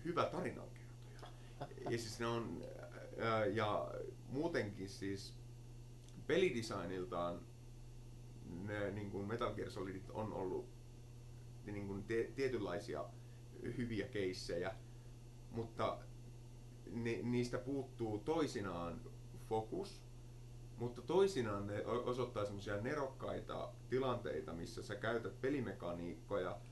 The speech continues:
Speaker 1: että sulle kerrot-, niin kun, ää,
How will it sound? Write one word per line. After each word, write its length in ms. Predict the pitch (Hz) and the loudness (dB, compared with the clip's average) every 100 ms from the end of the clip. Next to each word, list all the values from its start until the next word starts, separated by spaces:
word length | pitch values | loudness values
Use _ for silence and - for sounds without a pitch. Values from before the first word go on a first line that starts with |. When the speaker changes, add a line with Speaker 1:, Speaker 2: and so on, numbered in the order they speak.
| - - - - - - - - - - | -10 -10 -10 -12 -12 -12 -12 -12 -12 -4
Speaker 1:
että 220 | - - - | -2 -2 0
sulle 180 | 120 - | 0 2
kerrot-, 400 | 190 135 104 - | 4 4 2 2
niin 140 | 139 135 | 2 4
kun, 400 | 131 131 123 - - | 2 4 4 2 4
ää, 380 | 113 113 113 | 6 6 6